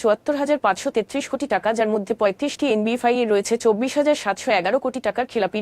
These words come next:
ঋণ। বাংলাদেশ ব্যাংকের একজন ঊর্ধ্বতন কর্মকর্তা পরামর্শ দিয়েছেন যে মন্দ ঋণের প্রকৃত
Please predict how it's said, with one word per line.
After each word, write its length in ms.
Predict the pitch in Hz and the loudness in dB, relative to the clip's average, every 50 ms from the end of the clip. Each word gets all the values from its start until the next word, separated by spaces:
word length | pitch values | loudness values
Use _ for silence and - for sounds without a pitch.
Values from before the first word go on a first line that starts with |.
| 190 175 | -2 -2
ঋণ। 80 | 165 156 147 - _ _ _ _ _ _ _ _ _ - | -4 -4 -8 -12 _ _ _ _ _ _ _ _ _ -2
বাংলাদেশ 480 | 196 202 202 202 226 254 277 294 330 320 247 | 2 2 4 4 2 2 2 0 0 0 2
ব্যাংকের 280 | 226 214 220 226 294 277 269 | 2 2 2 0 0 0 0
একজন 200 | 254 220 254 269 233 | 0 0 0 0 0
ঊর্ধ্বতন 360 | 214 202 185 - 254 277 285 294 294 - | 0 0 0 0 0 2 0 0 2 0
কর্মকর্তা 440 | 226 190 190 220 - 262 262 - 294 262 | 0 0 0 0 0 0 0 0 0 2
পরামর্শ 300 | 202 180 185 208 233 247 - 302 254 | 2 2 2 0 -2 -2 -4 -4 -2
দিয়েছেন 280 | 226 214 240 - 247 247 220 | 0 -2 0 0 0 0 0
যে 60 | 208 226 214 196 | 0 0 0 0
মন্দ 180 | 185 190 214 262 277 269 | 0 0 0 0 0 0
ঋণের 200 | 262 277 269 - | 0 -2 -2 0
প্রকৃত 300 | 226 196 - - 262 - | -2 -2 -2 -2 -4 -4